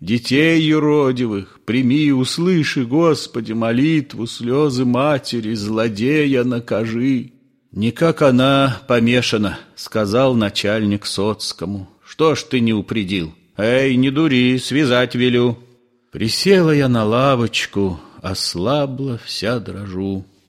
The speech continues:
Дрожу, гляжу на лекаря, рукавчики засучены,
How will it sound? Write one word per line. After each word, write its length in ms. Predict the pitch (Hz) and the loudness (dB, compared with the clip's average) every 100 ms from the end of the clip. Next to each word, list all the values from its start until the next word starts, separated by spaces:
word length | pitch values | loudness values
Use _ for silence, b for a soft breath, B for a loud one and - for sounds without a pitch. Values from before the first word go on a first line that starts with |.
| _ _ _ _ | _ _ _ _
Дрожу, 540 | 113 113 127 117 160 160 | -2 2 2 4 2 2
гляжу 440 | 147 143 127 156 | 2 2 4 4
на 180 | 147 135 | 4 4
лекаря, 800 | 127 135 135 131 117 110 98 87 B B | 4 4 2 2 2 2 0 -6 B B
рукавчики 680 | - 101 117 127 120 - 101 | -6 -4 0 0 -2 -4 -4
засучены, 1040 | 87 82 - 117 131 120 - 107 101 85 | -4 -4 -2 0 0 0 -2 -2 -2 -4